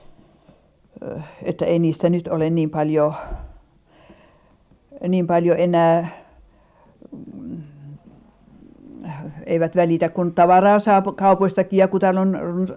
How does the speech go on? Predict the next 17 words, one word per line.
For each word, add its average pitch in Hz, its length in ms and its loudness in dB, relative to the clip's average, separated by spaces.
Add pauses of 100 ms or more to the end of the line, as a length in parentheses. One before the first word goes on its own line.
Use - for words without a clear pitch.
(120)
hyvin 202 200 4
varustettuja 185 640 2
kauppaliikkeitä 175 720 0
ja 175 80 2
muuta, 175 260 -2
niin 170 320 -4
hyvin 196 220 0
vähän 170 280 0
ne 160 100 -4
on. 165 140 -2
Että 156 260 -4
tänä 185 260 0
syksynäkin 180 500 -6
oli 175 120 -4
hyvin, 180 360 -4 (140)
hyvin 214 240 -2
vähäiset 165 680 -2